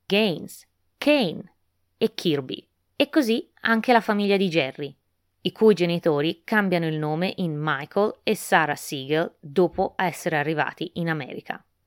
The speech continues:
Perché quindi non dovrebbe fare lo stesso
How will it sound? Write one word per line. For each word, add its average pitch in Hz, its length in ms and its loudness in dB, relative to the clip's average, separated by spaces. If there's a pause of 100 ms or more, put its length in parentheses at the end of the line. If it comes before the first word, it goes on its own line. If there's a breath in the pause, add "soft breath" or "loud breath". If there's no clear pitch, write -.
(1300)
Perché 208 380 4
quindi 160 340 0
non 156 160 0
dovrebbe 160 400 4
fare 165 240 2
lo 160 140 0
stesso 160 720 -4